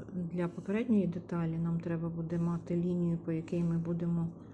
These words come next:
виконувати строчку, а на цій меншій деталі такої лінії не потрібно, тому ми економимо час.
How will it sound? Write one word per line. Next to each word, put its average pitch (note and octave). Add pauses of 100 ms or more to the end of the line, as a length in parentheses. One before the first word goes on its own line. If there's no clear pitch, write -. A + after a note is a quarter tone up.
(440)
виконувати E3+
строчку, A#3+
а E3 (520)
на F3
цій E3+
меншій G3+
деталі D#3+ (320)
такої F3+
лінії E3+
не D#3+
потрібно, D#3 (220)
тому F3+
ми E3+
економимо E3
час. -